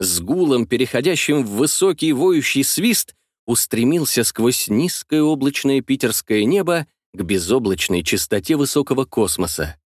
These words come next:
Металлическая сигара набирала скорость с немыслимой для этого века скоростью, пронзая низкие облака, становясь чёрной точкой, потом исчезая из виду. Мы следили за ней, задирая головы, щурясь от ветра и напряжения.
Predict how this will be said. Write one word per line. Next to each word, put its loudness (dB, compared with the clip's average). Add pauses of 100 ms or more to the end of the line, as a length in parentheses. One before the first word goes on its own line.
(460)
Металлическая 0
сигара -2
набирала 2
скорость -2 (240)
с -4
немыслимой 0
для 0
этого 0
века 0
скоростью, -2 (240)
пронзая 0
низкие 0
облака, -2 (180)
становясь 0
чёрной 0 (120)
точкой, 0 (300)
потом -2 (220)
исчезая 0
из -2
виду. -2 (340)
Мы 2
следили 0
за 0
ней, 2
задирая 0
головы, 0
щурясь 0
от -2
ветра 0
и 4
напряжения. 0